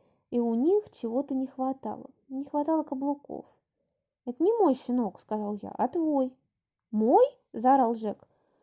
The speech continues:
«Мы его отдали тебе». «Я его не брал», запротестовал я. «Что?» воскликнул Джек. «Как ты не брал? Разве ты не сказал щенку: 'Ну, брат, теперь ты мой', когда я позволил тебе взять его?» «Возможно, я так и сказал», согласилась я.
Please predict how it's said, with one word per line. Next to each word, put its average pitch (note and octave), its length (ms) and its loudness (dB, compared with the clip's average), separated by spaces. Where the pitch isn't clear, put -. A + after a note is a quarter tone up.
«Мы A#3 160 4
его F4 320 8
отдали F#4 300 4
тебе». B3 520 2
«Я A#3 200 4
его B3+ 160 4
не E4 160 4
брал», D4+ 420 6
запротестовал C4 800 0
я. A#3 200 -4
«Что?» B3 400 2
воскликнул F4 500 6
Джек. E4 180 2
«Как F#4+ 280 8
ты C#4+ 100 2
не B3+ 160 4
брал? G#3+ 360 -4
Разве C#4 640 6
ты - 100 -6
не C4+ 140 2
сказал F#4 380 8
щенку: C4+ 340 0
'Ну, G4 260 2
брат, D#4+ 220 8
теперь D#4 300 0
ты D4 180 0
мой', A3 260 0
когда A#3+ 320 2
я A#3 160 2
позволил A#3 520 -2
тебе A3+ 220 -4
взять A3 380 -4
его?» G#3 240 -12
«Возможно, B3 640 2
я G4 80 4
так G4+ 160 2
и - 20 -4
сказал», F4 540 4
согласилась G#3+ 640 -6
я. G3+ 260 -8